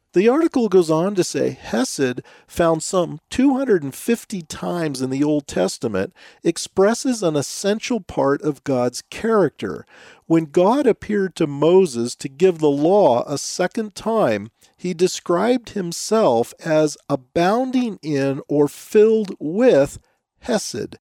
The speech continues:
which is translated love and faithfulness, unfailing love, faithful love, steadfast love, and loyal love, depending on the Bible version. The core idea of this term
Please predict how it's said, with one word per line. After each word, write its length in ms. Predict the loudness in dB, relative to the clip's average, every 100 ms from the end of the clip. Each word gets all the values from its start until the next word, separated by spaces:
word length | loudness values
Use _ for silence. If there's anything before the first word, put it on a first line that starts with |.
| _ _ _
which 220 | 0 0
is 140 | -4
translated 880 | -4 0 2 2 0 0 2 2 0
love 480 | 2 2 4 4 0
and 180 | -8 -10
faithfulness, 880 | 0 2 2 0 -6 -8 -10 -14 -16 _
unfailing 840 | 0 0 0 2 4 4 2 0 -2
love, 400 | -8 -8 -12 -20 _
faithful 760 | -20 0 2 4 2 -2 -2 -2
love, 340 | -6 -8 -12 _ _
steadfast 1040 | -14 -4 2 4 4 2 2 4 0 -4
love, 340 | -4 -4 -4 -6
and 320 | 0 2 2 0 -8
loyal 720 | 2 6 6 6 4 0 -2
love, 400 | -2 -2 -4 -8 -18 -10 -2
depending 600 | -2 0 0 0 -2 0
on 220 | 0 0
the 100 | -2
Bible 500 | 0 0 2 0 -4
version. 760 | -2 2 2 0 -4 -8 -10 _ _ _ _ _ _ -4
The 80 |
core 560 | -4 -4 0 2 2 0
idea 560 | 0 -2 -2 -2 2 2
of 280 | 2 -2 0
this 280 | 0 0 -4
term 600 | -10 -2 0 0 -4